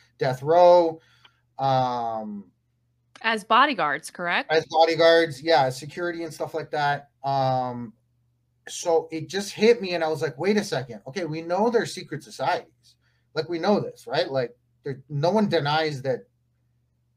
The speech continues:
Speaker 1: Freemasonry exists. It does. But do they need to be Freemasons in order to kinda cover up a murder?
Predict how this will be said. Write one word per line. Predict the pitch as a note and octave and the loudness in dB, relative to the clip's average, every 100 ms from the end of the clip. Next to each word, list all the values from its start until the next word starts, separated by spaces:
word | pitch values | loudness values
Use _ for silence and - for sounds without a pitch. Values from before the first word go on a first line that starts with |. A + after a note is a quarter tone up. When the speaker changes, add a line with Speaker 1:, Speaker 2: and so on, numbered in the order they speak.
| _ _ _ _ _ | _ _ _ _ _
Speaker 1:
Freemasonry | - E3 D#3 D3 D3 D#3+ C#3+ C3+ A#2+ | -12 -8 -6 -4 -4 -6 -6 -6 -8
exists. | G#2 - G3 - - - - | -10 -6 -6 -8 -16 -20 -20
It | G#3+ | -6
does. | - - - - _ _ _ _ _ _ _ _ | 0 0 0 -14 _ _ _ _ _ _ _ _
But | E3+ D3+ | -4 -2
do | D3+ | 0
they | D3 G3+ | 2 2
need | A#3 F#3 F3 G#3+ A3 G#3 _ | 2 -2 0 0 0 -6 _
to | - | -10
be | D#3 D3 | -8 -8
Freemasons | - E3 F3+ F#3+ G3 G3+ F#3+ D3 | -8 -10 -8 -4 -4 -6 -8 -6
in | C3+ | 0
order | D3+ D#3+ E3+ | 4 4 4
to | D#3+ | 0
kinda | D#3 D#3+ D#3 C#3 - - _ _ | -2 -4 -2 -4 -6 -14 _ _
cover | - C#3+ D#3 | -8 -2 0
up | D3 B2+ | 2 -2
a | |
murder? | G#2+ B2 F3+ A#3 | -4 -2 -2 -2